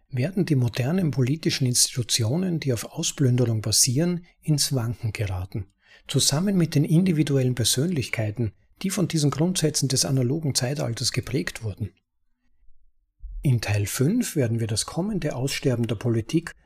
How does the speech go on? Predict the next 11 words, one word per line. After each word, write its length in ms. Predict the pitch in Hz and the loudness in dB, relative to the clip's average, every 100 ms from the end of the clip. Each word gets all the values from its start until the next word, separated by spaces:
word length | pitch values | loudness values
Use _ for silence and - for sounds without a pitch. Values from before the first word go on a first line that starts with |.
| - | -6
und 160 | 135 127 | 0 2
ihrer 160 | 120 110 | 2 2
historischen 720 | 113 - 127 170 175 - 139 | 0 -2 -2 -2 -2 0 -2
Allegorien 680 | 123 117 - 110 120 170 147 | 0 -2 -2 -2 0 0 0
in 140 | 113 | 0
dem 220 | 120 147 | 0 0
erforschen, 600 | 165 - 131 127 - 120 - _ - | -2 0 0 0 0 -2 -4 _ -2
was 160 | 135 | -2
das 240 | - 107 - | 2 4 6
souveräne 540 | 170 202 156 147 135 | 4 0 0 2 2
Individuum 760 | 139 120 117 120 147 135 120 | 2 0 0 0 0 2 0